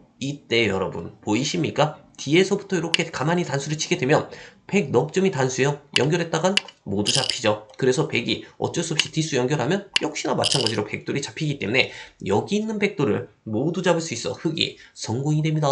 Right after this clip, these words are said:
자, 이번 영상의 정답, 사실 실전이라면 이곳으로 밀고 들어가서 이렇게 지금 끝내기 하는 수순으로 무난하게 진행하시려고 하시는 분들 많이 계셨을 텐데요. 백을 잡을 수 있는 정말 기가 막힌 묘수가 있지 않았습니까?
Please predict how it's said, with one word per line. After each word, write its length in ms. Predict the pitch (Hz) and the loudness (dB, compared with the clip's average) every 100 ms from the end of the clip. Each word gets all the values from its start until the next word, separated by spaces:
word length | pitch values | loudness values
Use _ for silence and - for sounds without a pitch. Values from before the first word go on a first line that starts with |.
| 135 101 - | 2 0 -4
자, 200 | - - - | -6 -6 -6
이번 420 | 113 180 214 226 | -6 -4 -4 -2
영상의 420 | 202 190 190 185 | -2 0 0 0
정답, 460 | 180 156 - - - - - | -2 2 2 2 -8 -20 -4
사실 240 | 202 190 | -2 0
실전이라면 720 | - 202 202 180 165 214 277 - _ - - | -2 0 0 2 2 0 -2 -12 _ -8 -4
이곳으로 440 | 101 120 117 113 | -4 -4 -4 -6
밀고 480 | 95 90 98 120 123 | -4 -4 -4 -4 -2
들어가서 640 | - 98 - 92 135 117 - - - _ | 2 0 0 -2 4 4 2 -4 -20 _
이렇게 560 | 104 143 180 - - 202 | -2 2 2 -2 -6 -2
지금 400 | - - - - _ _ _ _ - _ _ - - - | -2 -2 -4 -8 _ _ _ _ -20 _ _ -20 -18 -2
끝내기 440 | 170 196 190 175 | 4 6 4 2
하는 240 | 156 151 | 2 2
수순으로 580 | 139 139 131 120 151 190 - _ | 0 -2 -2 0 0 -2 -6 _
무난하게 480 | - 139 196 196 185 | -2 4 4 4 0
진행하시려고 640 | - 120 123 120 113 110 104 | 0 2 2 0 -2 0 0
하시는 240 | - 104 | 0 -4
분들 160 | 98 101 | -2 -2
많이 240 | 104 110 | -2 -2
계셨을 360 | 104 107 107 - | -4 -6 -6 -4
텐데요. 320 | 104 127 - - - | 4 4 4 -10 -6
백을 280 | 107 156 151 | -2 0 0
잡을 280 | - 117 | -4 -2
수 120 | 151 165 | 0 2
있는 220 | 131 107 | 2 0
정말 320 | - - - | -4 -8 -8
기가 280 | - 107 123 | -8 -2 0
막힌 300 | - - 190 | -2 -2 0
묘수가 260 | 151 - | 0 4
있지 180 | 123 139 | 2 4
않았습니까? 520 | 143 - 95 87 - | 2 2 -6 0 0